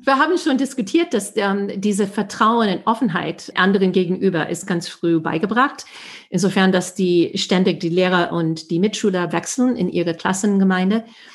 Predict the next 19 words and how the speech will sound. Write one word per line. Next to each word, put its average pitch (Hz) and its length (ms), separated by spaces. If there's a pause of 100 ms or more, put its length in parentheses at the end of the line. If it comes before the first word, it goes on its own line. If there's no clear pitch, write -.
(380)
Ähm, 196 340
und 196 140
du 202 140
wirst 226 260
dann 202 300
als 190 240
ganzer 202 340
Mensch 185 500
betrachtet, - 680
nicht 185 200
nur 180 160
von 165 380
deiner 160 580
Lehrer, 202 540
aber 165 320
auch 170 280
von 160 160
deinen 160 220
Mitschüler. 165 540